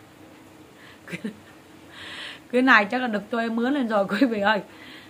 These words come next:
Trời ơi, trời, nó nói là những ai tung hô,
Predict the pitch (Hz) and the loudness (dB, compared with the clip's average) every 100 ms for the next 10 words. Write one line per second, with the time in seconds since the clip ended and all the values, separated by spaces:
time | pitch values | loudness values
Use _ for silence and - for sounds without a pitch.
0 | - - 214 220 240 226 214 254 262 285 | -10 -2 0 0 0 0 2 4 4 4
1 | 240 220 240 294 269 254 247 247 247 247 | 4 0 -2 0 4 2 2 -2 0 2
2 | 247 220 | 2 0